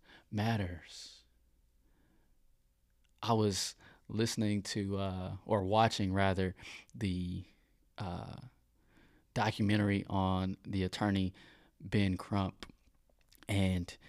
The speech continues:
he's talking about, you know, the example of his grandmother, uh, the, and the impact that she had on his life, and, and just how important it was to,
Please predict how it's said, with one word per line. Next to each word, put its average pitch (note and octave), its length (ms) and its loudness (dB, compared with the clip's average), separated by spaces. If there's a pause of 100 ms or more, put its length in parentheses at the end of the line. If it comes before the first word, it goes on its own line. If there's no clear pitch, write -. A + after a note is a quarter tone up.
(200)
he's - 260 -4
talking G2+ 600 -2
about, F#2+ 480 -2 (420)
you G#2 140 -6
know, F#2+ 240 0
the G2 360 -2 (200)
example G#2+ 560 0
of G#2 260 0
his G2 220 0
grandmother, G2 640 2 (1040)
uh, F#2 160 -2
the, - 200 -6
and G2 140 0
the G2 160 2
impact A2 360 4
that - 100 -4
she A2 180 -2
had G2 400 2 (400)
on F#2+ 140 -4
his F#2+ 240 2
life, G2 500 0
and, F2+ 240 -6 (300)
and F#2+ 120 -2
just G2 300 2 (200)
how A2+ 240 8
important A#2 440 4
it G#2+ 140 0
was G#2+ 720 0 (420)
to, G2+ 760 -2